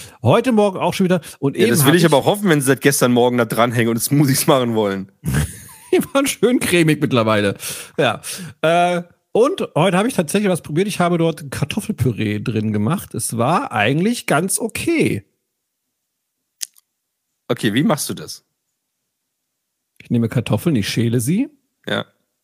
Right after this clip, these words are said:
Speaker 1: Also, sag mal, im, im Monsieur Cuisine, ich nehme Kartoffeln, achthundert Gramm, schäle sie,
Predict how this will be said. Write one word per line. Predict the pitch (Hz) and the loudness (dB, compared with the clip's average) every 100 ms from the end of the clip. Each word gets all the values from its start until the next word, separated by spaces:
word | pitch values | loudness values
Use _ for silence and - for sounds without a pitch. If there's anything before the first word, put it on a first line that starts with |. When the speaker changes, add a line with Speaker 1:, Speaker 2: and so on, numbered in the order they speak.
| _ _ - - - | _ _ -16 -4 0
Speaker 1:
Also, | 175 131 - - | 2 2 -2 -2
sag | 180 | 0
mal, | 139 - - - - _ _ - | 2 0 -12 -20 -20 _ _ 2
im, | 196 - | 2 4
im | 185 196 170 | 2 2 4
Monsieur | 165 147 143 156 | 4 4 2 2
Cuisine, | 160 107 101 - 120 - | 2 2 2 -2 -6 -4
ich | 107 | 2
nehme | 143 127 | 2 2
Kartoffeln, | 117 - 147 208 | 0 2 0 2
achthundert | 151 - 151 120 - | 0 0 2 2 2
Gramm, | 117 196 | 0 2
schäle | 190 127 131 | 2 2 4
sie, | 139 180 233 | 2 0 0